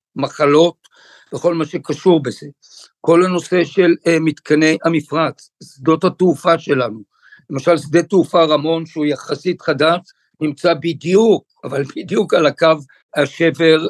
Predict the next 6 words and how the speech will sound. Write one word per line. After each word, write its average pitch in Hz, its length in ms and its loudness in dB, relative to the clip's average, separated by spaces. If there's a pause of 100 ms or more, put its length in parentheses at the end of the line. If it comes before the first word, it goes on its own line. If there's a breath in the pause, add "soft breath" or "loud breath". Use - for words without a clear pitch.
הסורי-אפריקאי, 165 1000 -4 (300)
וצריך 151 800 0
להביא 151 380 0 (140)
למדינה 147 680 0 (120)
סיוע 147 460 0
מבחוץ. 147 760 -2